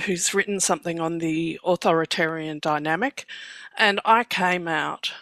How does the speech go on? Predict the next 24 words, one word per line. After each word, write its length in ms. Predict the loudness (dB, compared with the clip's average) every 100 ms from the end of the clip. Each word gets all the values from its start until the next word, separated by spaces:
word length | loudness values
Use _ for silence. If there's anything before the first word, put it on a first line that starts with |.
| -20 -8 -2
unsurprisingly 920 | 0 -2 -2 0 0 -2 -6 -8 -6
to 140 | -6 -6
anyone 360 | -6 -6 -8
who 140 | -8 -6
knows 380 | -4 -4 -4 -6
me, 300 | -6 -8 -10 -12 -20 -20 _ -2
as 320 | 0 0 -2 -8
extremely 920 | -4 2 2 2 2 2 0 0 0
open-minded. 920 | 0 -2 -6 -6 -4 -4 -4 -10 -10 -12 -14 _ _
So 220 | -4 0 4
basically, 580 | 4 4 0 0 2 4
I 200 | 4 4
will 180 | 2
talk 280 | -6 -6 -6
to 180 | -4 0
anyone. 580 | 0 0 0 0 0 -6 _ _ _ -20 -20 -8
I 80 | -4
will 140 | -4 -4
try 580 | 0 4 6 4 2 -4 -16 -8
most 340 | -4 -2 -2
things 320 | -2 -4 -4 2
once. 380 | 2 2 -2 -2
I 240 | 2 4 4
am 420 | 0 -4 -8 -10